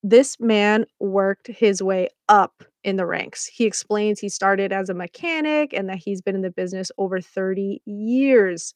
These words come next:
It was his idea to have a U S team, and he convinced American millionaire and nascar team owner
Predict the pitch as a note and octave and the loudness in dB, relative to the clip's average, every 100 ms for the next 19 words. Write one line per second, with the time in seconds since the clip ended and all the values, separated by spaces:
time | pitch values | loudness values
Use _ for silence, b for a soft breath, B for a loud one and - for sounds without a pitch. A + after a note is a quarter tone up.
0 | _ _ _ _ - A3+ G#3+ - - A3 | _ _ _ _ 2 4 4 2 -2 4
1 | E4 D4 G3+ F#3 F#3+ F#3+ G3+ G3 F#3+ G3 | 4 6 4 2 -2 -2 0 0 0 -4
2 | F#3+ F#3 - - A3+ A3 A3+ - G3+ G3+ | -4 -6 -8 -4 2 4 2 2 0 0
3 | G3+ - - G3 G3 G#3 B3+ B3 G3+ G3+ | -4 -6 -6 -4 -2 -2 0 0 0 -2
4 | G#3+ A3+ A#3+ G3 G3 F#3+ G3 A#3 A#3+ A#3+ | 0 0 0 0 -2 -4 -2 0 0 0
5 | G#3 F#3+ F#3+ | -4 -4 -8